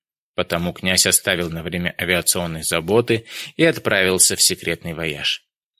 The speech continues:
Они встретились с германским военным атташе в неприметном особняке,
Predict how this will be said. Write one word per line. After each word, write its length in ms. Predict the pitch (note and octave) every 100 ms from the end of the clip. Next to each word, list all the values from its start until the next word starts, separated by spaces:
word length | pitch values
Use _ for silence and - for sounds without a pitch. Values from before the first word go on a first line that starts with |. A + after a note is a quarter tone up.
| _ _ _ _ _ -
Они 240 | G2 C#3+
встретились 540 | - C#3 C3+ A#2+ A2
с 40 | F#2+
германским 680 | G2 F#2+ G2+ G#2+ - G2 F2
военным 440 | F#2 F#2+ F#2 F#2
атташе 500 | - A2+ - G2 D#2+
в 40 | F2
неприметном 680 | E2 D#2+ D#2+ E2 E2+ F#2 F2+
особняке, 640 | - F#2 A#2 A#2+ E2 -